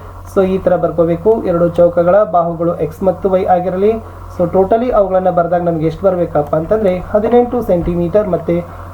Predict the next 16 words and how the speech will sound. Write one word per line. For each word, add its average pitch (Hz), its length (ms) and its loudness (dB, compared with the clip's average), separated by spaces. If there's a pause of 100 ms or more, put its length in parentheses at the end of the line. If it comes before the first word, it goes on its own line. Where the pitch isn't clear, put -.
ಹನ್ನೆರಡು 226 420 2
ಸೆಂಟಿಮೀಟರ್ 170 600 0
ಅಂತಕ್ಕಂಥ 143 480 -2 (140)
ಉತ್ತರ. 143 220 -4 (840)
ಇನ್ನ 240 140 0
ಲಾಸ್ಟ್ 233 460 4
ಮೂವತ್ತಾರನೇ 214 460 2
ಪ್ರಶ್ನೆ, 202 320 0
ನಾಲ್ಕು 190 300 2
ಅಂಕದಲ್ಲಿ 190 540 0 (220)
ಆರು 190 220 2
ಮೀಟರ್ 185 340 -2
ಉದ್ದವಿರುವ 180 480 2
ಒಂದು 180 240 -2
ಲೋಹದ 170 380 0
ತಂತಿದೆ. 175 840 -2